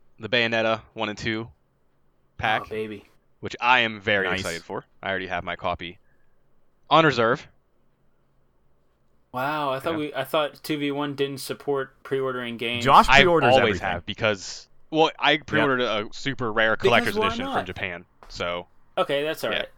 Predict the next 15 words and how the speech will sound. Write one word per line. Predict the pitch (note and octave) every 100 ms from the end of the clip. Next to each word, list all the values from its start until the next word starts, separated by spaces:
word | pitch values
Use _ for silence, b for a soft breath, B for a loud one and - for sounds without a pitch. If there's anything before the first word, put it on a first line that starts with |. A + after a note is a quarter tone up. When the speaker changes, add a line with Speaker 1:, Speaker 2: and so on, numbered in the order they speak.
| -
Speaker 2:
Um, | D3
we're | C#3 C#3+
okay | B2+ G#2+
with | G2+
that | G#2 G2+
then. | G#2 G#2 _ _ -
Speaker 1:
Yeah. | - - -
So, | - E2+ E2 F2 -
uh, | G#2 G#2 G#2 G2+ - _ b b b b
and | A#2+ A#2
then | A#2+ A#2+ A2+ G#2 - _ _ _ _ _ C#3+
arguably | F3+ D#3+ D3
the | B2+
most | C3 B2 - - - _ _
divisive | A#2 A2 D3 A2+ G2 -